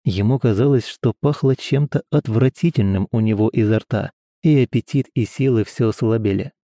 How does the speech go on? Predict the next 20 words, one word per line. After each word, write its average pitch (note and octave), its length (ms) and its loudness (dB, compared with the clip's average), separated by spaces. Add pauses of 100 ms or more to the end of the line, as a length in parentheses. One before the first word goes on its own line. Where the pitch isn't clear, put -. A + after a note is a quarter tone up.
(440)
Нельзя C#3 440 4
было G2 240 2
себя G2+ 340 0
обманывать. G2+ 580 -2 (240)
Что-то - 320 -4
страшное, A2 760 0
новое A2 580 2
и - 160 -4
такое A#2+ 460 2
значительное, A#2 880 0 (240)
чего C3+ 400 4
значительнее B2 840 2
никогда B2 600 2
в F#2+ 60 0
жизни A2 320 0
не G#2+ 180 0
было G#2 240 2
с - 120 -8
Иваном G#2+ 440 0
Ильичем, A2 680 0